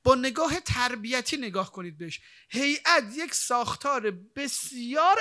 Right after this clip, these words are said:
اثرگذاره. من بهش می‌گم قرارگاه جهاد تبیین هیئت.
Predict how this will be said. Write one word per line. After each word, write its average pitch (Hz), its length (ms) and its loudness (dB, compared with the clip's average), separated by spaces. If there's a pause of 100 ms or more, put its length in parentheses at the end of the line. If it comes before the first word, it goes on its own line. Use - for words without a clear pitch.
(120)
اثرگذاره. 196 840 -2 (720)
من 254 120 -4
بهش 311 160 0
می‌گم 320 320 -4
قرارگاه 269 600 6
جهاد 254 280 0
تبیین 247 300 -6
هیئت. 196 340 -6